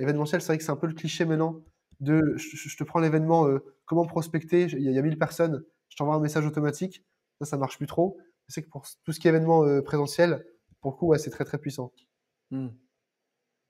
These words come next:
Speaker 1: Ouais.
Speaker 2: Ok. Et, euh, d'ailleurs, toi, quand tu travailles vraiment au quotidien,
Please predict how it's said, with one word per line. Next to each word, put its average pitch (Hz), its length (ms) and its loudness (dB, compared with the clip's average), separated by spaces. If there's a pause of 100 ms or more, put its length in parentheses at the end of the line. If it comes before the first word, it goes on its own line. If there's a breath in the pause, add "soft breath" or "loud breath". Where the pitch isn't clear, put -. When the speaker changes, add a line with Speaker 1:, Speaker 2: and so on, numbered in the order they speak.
(160)
Speaker 1:
Ouais. 131 100 -14 (200)
Speaker 2:
Ok. 127 180 -6 (960 soft breath)
Et, 139 120 0
euh, 123 640 2
d'ailleurs, 151 320 4
toi, 175 140 0
quand 147 120 -4
tu - 160 -12
travailles 151 380 4
vraiment 147 240 4
au 151 80 4
quotidien, 143 600 -6